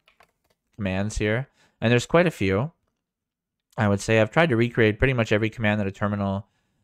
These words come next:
the generic terminals will have as far as file system commands to be able to navigate the file system. Like here, we open this up from the desktop, so we can do L S, uh, and you can see here, these are all the,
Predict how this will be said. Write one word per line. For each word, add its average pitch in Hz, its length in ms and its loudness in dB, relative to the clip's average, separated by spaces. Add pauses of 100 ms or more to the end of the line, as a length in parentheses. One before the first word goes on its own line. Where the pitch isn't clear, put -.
the 117 80 2
generic 110 420 2
terminals 113 340 0
will 110 80 -2
have 107 240 2
as 107 80 -4
far 98 160 0
as 95 100 -4
file 98 260 0
system - 300 -8
commands 113 500 -4
to - 60 -8
be 107 100 -2
able 101 120 -2
to 101 80 -6
navigate 101 420 -2
the 101 60 -8
file 98 240 -2
system. 107 420 -10 (380)
Like 107 160 0
here, 123 220 2
we 110 120 4
open 110 200 2
this 104 160 -2
up 107 120 0
from 104 120 -6
the 98 80 -4
desktop, 104 520 -2
so 104 140 -6
we 101 80 -6
can 104 140 -10
do 101 240 -8 (320)
L 104 200 4
S, 104 360 0
uh, 101 40 -2
and 98 220 -2
you 110 80 -6
can 110 120 -4
see 123 200 -2
here, 110 220 0
these 110 180 0
are 110 80 0
all 107 160 2
the, 107 260 -4